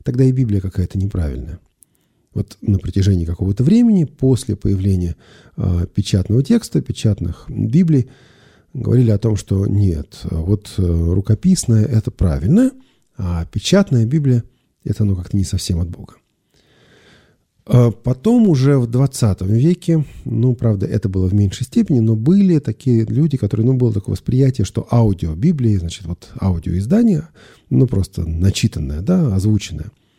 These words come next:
это как-то менее важно или менее, э, серьезно, менее существенно, э, чем текстовое. Но дальше больше.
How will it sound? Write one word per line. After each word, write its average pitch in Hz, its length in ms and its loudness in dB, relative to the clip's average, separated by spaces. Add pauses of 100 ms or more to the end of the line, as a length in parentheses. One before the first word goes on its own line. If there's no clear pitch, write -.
(360)
это 123 160 2
как-то 113 280 0
менее 107 500 2
важно 123 400 2
или 107 240 0
менее, 107 440 2 (280)
э, 101 180 -4
серьезно, 131 460 2
менее 107 260 0
существенно, 127 640 -2 (380)
э, 113 260 -2
чем 117 260 0
текстовое. - 480 -4 (380)
Но 90 200 -2
дальше 92 340 -2
больше. 220 420 0